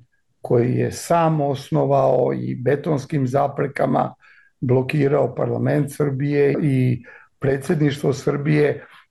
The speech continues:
I vi sad imate tužioca koji sa jedne strane predlaže da se neki golobradi momak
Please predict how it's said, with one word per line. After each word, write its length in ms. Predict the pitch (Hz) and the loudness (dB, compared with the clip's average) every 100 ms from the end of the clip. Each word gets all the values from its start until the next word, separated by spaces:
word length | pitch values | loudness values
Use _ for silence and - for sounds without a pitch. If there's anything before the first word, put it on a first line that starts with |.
| - | -2
I 120 | 160 | 0
vi 140 | 240 | 2
sad 240 | 254 269 196 | 2 0 2
imate 460 | 254 277 269 240 | 4 4 2 -4
tužioca 840 | - 233 214 254 233 - 226 208 - - _ - | 0 0 2 2 2 0 2 2 0 -8 _ -6
koji 200 | 190 175 | -2 -2
sa 160 | - | 0
jedne 340 | 196 202 208 220 | 2 2 2 0
strane 480 | 220 226 226 208 - | 0 2 2 2 0
predlaže 920 | 165 202 233 226 175 196 196 180 - _ _ - | 0 2 4 4 2 2 2 0 -4 _ _ -4
da 140 | 160 | -2
se 160 | 160 180 | 0 0
neki 320 | 202 214 208 | 0 0 -2
golobradi 800 | 156 185 185 202 214 214 180 180 | 2 4 4 4 2 0 0 0
momak 600 | 175 208 202 185 - | 2 2 2 0 -4